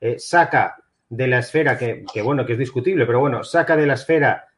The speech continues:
de los derechos fundamentales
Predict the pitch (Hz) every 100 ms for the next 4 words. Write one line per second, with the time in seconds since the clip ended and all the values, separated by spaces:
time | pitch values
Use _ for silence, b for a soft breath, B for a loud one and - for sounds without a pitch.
0 | _ 117 113 117 117 113 110 110 113 107
1 | 117 135 147 143 139 139 131 127 147 143
2 | 107 -